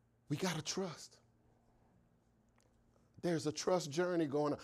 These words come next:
We are all on a trust journey. I've, I've heard a preacher say,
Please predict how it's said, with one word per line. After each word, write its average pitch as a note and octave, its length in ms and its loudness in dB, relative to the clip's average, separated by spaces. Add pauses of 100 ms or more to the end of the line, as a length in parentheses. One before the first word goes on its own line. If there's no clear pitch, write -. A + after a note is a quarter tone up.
(140)
We F#3 160 2
are D#3+ 240 6
all D3+ 680 6 (560)
on D3 200 6
a C3+ 60 2
trust C#3 340 -2
journey. C3+ 220 0
I've, C#3 200 2 (220)
I've C#3 120 0
heard D#3 220 0
a B2+ 60 -2
preacher D3+ 320 -6
say, C3+ 460 0